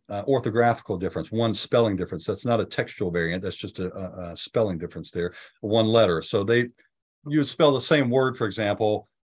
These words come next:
uh, with, with, uh, with an additional letter or without it. It didn't matter. Uh, so we have what we call the full or plene spelling. We have what we call defective spelling.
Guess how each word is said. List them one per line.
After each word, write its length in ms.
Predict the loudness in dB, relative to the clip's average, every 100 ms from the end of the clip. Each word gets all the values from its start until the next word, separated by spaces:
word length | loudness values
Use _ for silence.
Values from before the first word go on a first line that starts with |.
| -4
uh, 440 | 0 2 2 2 -2
with, 160 | -4 -6 _ _ _ _
with, 280 | -4 0 2
uh, 240 | 2 2
with 140 | -2 -2
an 100 | 0
additional 420 | 0 0 0 4
letter 260 | 4 4 2
or 180 | 0
without 420 | -2 -2 0 0 0
it. 120 | -6
It 80 | -2
didn't 260 | -2 0
matter. 420 | -2 0 -2 -4 -6
Uh, 140 | -8
so 160 | -8 -6
we 100 | -2
have 160 | -2
what 160 | -2 -6
we 80 | -4
call 200 | -2 -2
the 100 | -2
full 340 | 0 4 4
or 100 | 2
plene 340 | 0 -2 -2 -4
spelling. 440 | 0 2 2 0
We 100 | -2
have 140 | -4 -6
what 100 | -8
we 60 |
call 180 | -6 -6
defective 420 | -4 -4 -4 -6
spelling. 540 | -8 0 0 0 -2